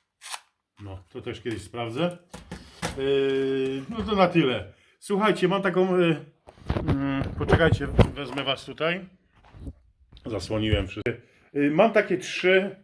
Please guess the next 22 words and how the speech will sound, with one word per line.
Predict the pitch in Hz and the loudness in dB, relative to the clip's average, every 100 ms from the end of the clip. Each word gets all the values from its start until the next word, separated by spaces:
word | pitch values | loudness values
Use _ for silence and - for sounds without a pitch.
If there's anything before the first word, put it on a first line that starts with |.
| _ | _
yy, | 151 131 131 | -8 -6 -6
trzy | - - - 160 151 | -10 -16 -10 -4 -4
te, | - 104 87 80 - _ _ _ _ _ - | -2 -2 -2 -6 -18 _ _ _ _ _ -8
yy, | 113 | -4
jak | 120 123 | 0 0
się | - | -2
nazywają? | 104 92 98 98 98 | -6 -4 -4 -4 -6
Trzy | - 170 | -10 -6
tablice. | 165 131 101 90 98 87 - _ _ _ _ _ _ _ _ _ _ _ _ _ _ _ _ _ | -2 -2 -4 -6 -10 -14 -16 _ _ _ _ _ _ _ _ _ _ _ _ _ _ _ _ _
To | 233 | -6
są | 240 226 | -2 0
takie | 196 185 | 0 2
tablice | 170 170 180 170 | 2 2 -4 -6
z | - | -2
hasłami, | 160 160 160 165 | -2 2 2 2
poczekajcie, | 165 147 143 139 165 190 175 | -2 -6 -4 -2 -2 -2 -4
yy, | 151 | -8
z | 127 - | -10 -6
hasłami | 156 - 190 185 | -6 0 0 2
takie | 175 170 | 0 -2
typowo | 156 151 180 170 170 | -6 -4 -2 -2 -2
dla | 160 156 156 156 | 2 2 2 -4